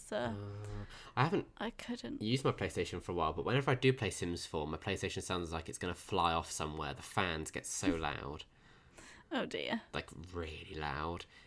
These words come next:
Speaker 2: And the game is quite laggy sometimes. I'm not sure if that's just me,
Speaker 1: Right.
Speaker 2: but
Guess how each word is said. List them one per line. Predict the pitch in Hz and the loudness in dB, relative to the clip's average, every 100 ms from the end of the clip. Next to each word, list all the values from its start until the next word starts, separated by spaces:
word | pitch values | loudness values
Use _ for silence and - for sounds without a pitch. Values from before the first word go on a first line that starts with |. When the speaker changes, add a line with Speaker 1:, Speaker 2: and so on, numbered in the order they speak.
| - | 0
Speaker 2:
And | 101 101 92 | 4 4 2
the | 113 | 2
game | 110 107 101 | 6 4 2
is | - - | -4 -4
quite | 107 92 - _ _ _ _ _ _ _ _ 95 | 0 0 -2 _ _ _ _ _ _ _ _ -6
laggy | 98 98 - 120 | -4 -2 -2 -2
sometimes. | - 135 135 143 160 185 214 - - _ _ _ _ _ _ - | 0 0 2 0 -2 -2 -4 -10 -16 _ _ _ _ _ _ -6
I'm | |
not | 107 | -4
sure | 123 | -4
if | 120 | -2
that's | 117 | 0
just | 117 113 | 0 0
me, | 107 113 127 | 4 6 6
Speaker 1:
Right. | 131 | 4
Speaker 2:
but | 95 76 | 2 2